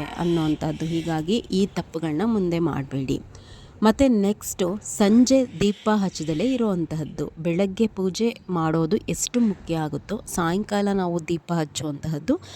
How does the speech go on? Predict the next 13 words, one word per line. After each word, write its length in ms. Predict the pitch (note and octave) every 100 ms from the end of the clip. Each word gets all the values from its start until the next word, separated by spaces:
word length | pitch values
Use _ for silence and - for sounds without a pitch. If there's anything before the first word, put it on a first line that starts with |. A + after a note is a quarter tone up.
| - -
ಅಷ್ಟೇ 440 | F3+ - - B3
ಮುಖ್ಯ 360 | C4 F#3+ - D3+
ಆಗುತ್ತೆ. 380 | D3 - - - -
ಐದು 340 | F3+ A3 C4
ಕಾಲಿಂದ 480 | B3+ A3 G3+ G3 F#3+ F#3 -
ಐದೂವರೆ 520 | F3 F#3 G#3 E3+ G3+
ಒಳಗಡೆ 400 | A#3+ D#3+ D3 -
ನಾವು 200 | G#3+ A3+
ಮತ್ತೆ 360 | G#3 G3 - B3+
ದೀಪ 240 | F3+ E3 F3
ಹಚ್ಚಬೇಕು. 600 | E3 - - D3+ - - F3+
ಎಷ್ಟೋ 440 | - - A3+ B3
ಮನೆಗಳಲ್ಲಿ 640 | B3+ F3+ D#3 D3 D3 B3+